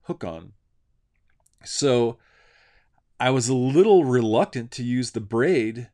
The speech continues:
on fishing, so I had two reels, one with forty pound mono on it, I had two hundred yards on it, and so I had the single hook on there, and then I was snagging with my other rod that had the braid on it. So I snag a mullet,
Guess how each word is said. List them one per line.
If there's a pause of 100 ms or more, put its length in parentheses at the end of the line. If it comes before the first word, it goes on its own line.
(720)
on
fishing,
so (100)
I
had
two
reels,
one
with
forty
pound
mono
on
it,
I
had
two
hundred
yards
on
it, (420)
and
so
I
had
the
single
hook
on
there,
and
then
I
was
snagging
with
my (540)
other
rod
that
had
the
braid
on
it. (600)
So (160)
I
snag
a
mullet,